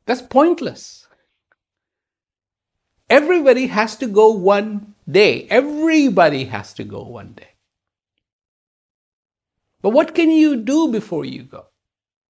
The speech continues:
Could you fill your life with something that's beautiful, that matters to you, that matters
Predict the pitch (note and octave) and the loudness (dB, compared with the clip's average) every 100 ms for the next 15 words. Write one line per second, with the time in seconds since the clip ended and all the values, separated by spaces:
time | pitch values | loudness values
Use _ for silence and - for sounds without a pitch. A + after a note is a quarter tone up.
0 | _ _ _ _ _ _ _ _ _ _ | _ _ _ _ _ _ _ _ _ _
1 | _ _ _ _ _ _ _ _ _ _ | _ _ _ _ _ _ _ _ _ _
2 | _ _ - G3 B3 D4 - A3+ B3 C4+ | _ _ -8 -2 -2 -2 4 6 6 2
3 | - _ _ _ _ _ _ F3+ G#3 G3+ | -10 _ _ _ _ _ _ 2 4 6
4 | E3 F#3 B3 - _ _ _ _ _ _ | 4 2 -2 -12 _ _ _ _ _ _
5 | _ _ _ _ _ _ _ _ _ _ | _ _ _ _ _ _ _ _ _ _
6 | _ F#3+ G3 B3 C#4 D4 C4+ C4 - - | _ -10 0 0 2 0 0 -4 -14 -20
7 | _ _ _ _ _ _ _ _ _ _ | _ _ _ _ _ _ _ _ _ _
8 | - C4+ E4 - - - _ _ _ _ | -8 -6 -6 -10 -16 -16 _ _ _ _
9 | _ _ _ _ _ _ _ G3 G#3+ G3 | _ _ _ _ _ _ _ -4 -2 0
10 | G3+ A#3 G#3+ - A3+ F#3+ G#3 D4 F3 - | 0 -2 -6 -8 -4 -2 -2 -4 -6 -14
11 | _ B3 A#3+ G3 G#3+ C4+ D4 D#4 D#4 | _ -2 0 0 -2 -2 -4 -2 -4